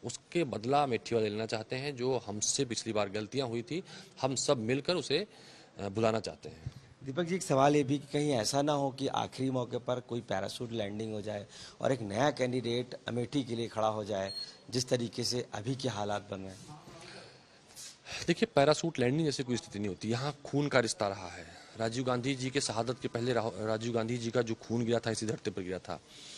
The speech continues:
Speaker 1: काफ़ी पुराने संघर्ष का इतिहास रहा है, परिवार का रिश्ता रहा है। सांसद होते हुए स्मृति ईरानी जी जब कोविड के समय गायब थी, उनके पोस्टर चिपका दिए गए थे, गुमशुदा वाले, डेढ़ साल आई नहीं थी।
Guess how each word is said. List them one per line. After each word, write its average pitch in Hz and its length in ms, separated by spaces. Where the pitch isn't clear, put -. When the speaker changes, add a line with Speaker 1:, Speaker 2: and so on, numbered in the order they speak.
Speaker 1:
काफ़ी 135 240
पुराने 143 360
संघर्ष 127 400
का 135 120
इतिहास 113 440
रहा 123 200
है, 135 120
परिवार 107 380
का 104 100
रिश्ता 101 280
रहा 113 260
है। 120 140
सांसद 104 400
होते 107 240
हुए 120 200
स्मृति 107 300
ईरानी 107 280
जी 127 240
जब - 180
कोविड 123 300
के - 80
समय 123 220
गायब 131 320
थी, 135 60
उनके 120 180
पोस्टर 110 360
चिपका 123 340
दिए 117 160
गए 113 120
थे, 117 140
गुमशुदा 110 340
वाले, 113 180
डेढ़ 110 180
साल 110 220
आई 120 120
नहीं 123 160
थी। 135 240